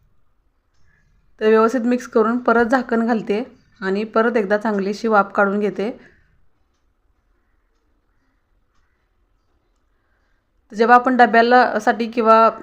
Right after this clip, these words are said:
जेवणासाठी करू तर अगदी दहा मिनटामध्ये ही रेसिपी तयार होते, खूप जास्त वेळ लागत नाही. तर इथे बघा आता एक दोन तीन मिनटानं परत मी मोठ्या गॅसवरती ठेवलं होतं आणि बघू शकता इथं कारल्याचं सुद्धा आणि,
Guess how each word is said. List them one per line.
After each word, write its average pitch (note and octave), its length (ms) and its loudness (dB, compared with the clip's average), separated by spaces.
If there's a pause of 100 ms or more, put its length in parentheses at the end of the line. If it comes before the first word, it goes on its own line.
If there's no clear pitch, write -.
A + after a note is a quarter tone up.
(180)
जेवणासाठी A3+ 480 -2
करू G#3+ 260 0
तर A3 120 -2
अगदी G#3+ 240 -4
दहा B3+ 180 -2
मिनटामध्ये A3 500 -2
ही A3 120 -4
रेसिपी A3 400 -6
तयार G3 180 0
होते, F#3+ 240 -6
खूप A3 200 -8
जास्त A3 260 -4
वेळ G#3 200 -2
लागत G3+ 340 -2
नाही. G3 180 -4 (760)
तर G3+ 40 -8
इथे G#3+ 200 -2
बघा G#3+ 220 2
आता G3 160 -2
एक F#3+ 260 -4 (260)
दोन A3 220 0
तीन A3+ 80 -4
मिनटानं G#3+ 360 0
परत G#3 340 -2
मी G#3+ 100 -4
मोठ्या G#3+ 300 -4
गॅसवरती G#3 420 -2
ठेवलं G#3 300 -2
होतं F#3+ 200 -2
आणि G3 120 -2
बघू G3 240 -4
शकता G#3 280 -8
इथं F#3+ 180 -4
कारल्याचं G3 580 -2
सुद्धा G3+ 300 -6
आणि, G3 280 -4